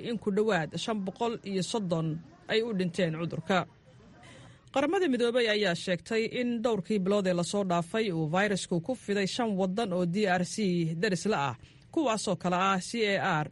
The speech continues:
Burundi, Kenya, Rwanda iyo Uganda.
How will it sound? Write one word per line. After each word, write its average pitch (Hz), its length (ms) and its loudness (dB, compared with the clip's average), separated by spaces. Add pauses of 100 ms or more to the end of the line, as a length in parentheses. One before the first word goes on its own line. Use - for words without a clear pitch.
Burundi, 175 680 -2
Kenya, 190 640 0
Rwanda 208 440 2
iyo 160 460 0 (260)
Uganda. 170 560 2